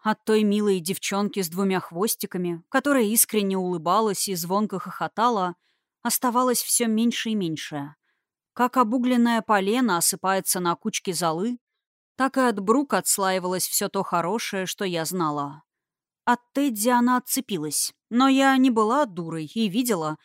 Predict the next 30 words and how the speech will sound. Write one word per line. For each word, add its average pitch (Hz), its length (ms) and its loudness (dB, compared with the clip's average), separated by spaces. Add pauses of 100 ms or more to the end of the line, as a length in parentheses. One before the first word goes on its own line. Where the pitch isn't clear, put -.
(140)
как 202 200 2
она 190 180 6
поглядывает 180 720 2
на 190 80 -2
мою 185 260 0
подругу 190 520 -2
из-под - 320 -2
тишка, 160 560 -2 (500)
словно 233 520 2
замышляет 220 600 0
неладное 202 640 0 (100)
и 254 120 4
неизвестно, 240 640 2
когда 226 300 0
пойдёт 220 380 -2
в 208 60 -4
наступление. 151 840 -4 (600)
А 190 100 -2
ещё 190 280 -2
я 175 80 0
слышала, 175 640 -2 (260)
как - 180 -6
она 220 200 2
шептала 220 520 0
гнусности 202 640 -2
от 185 240 -2
Тедди 226 360 -2
Челси - 460 -2
на 254 160 2
ушко 156 520 -6